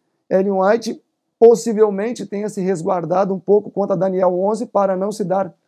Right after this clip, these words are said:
más interpretações aos seus escritos em, em função de rixas teológicas envolvendo seu marido com o pastor Smith,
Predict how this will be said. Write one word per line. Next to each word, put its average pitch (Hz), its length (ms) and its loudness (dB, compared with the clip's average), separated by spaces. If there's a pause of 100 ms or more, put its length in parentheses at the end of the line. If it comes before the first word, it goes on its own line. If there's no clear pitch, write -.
(380)
más 185 600 -4
interpretações 202 1080 -2
aos 185 120 -4
seus 170 180 -4
escritos 185 640 -4 (360)
em, 220 260 -2 (340)
em 220 200 4
função 214 400 -2
de 190 120 -2
rixas 196 500 -2
teológicas 190 920 0 (260)
envolvendo 196 680 0
seu 226 260 4
marido 196 500 -2
com 196 180 -2
o 202 40 -4
pastor 190 340 -2
Smith, 185 520 -4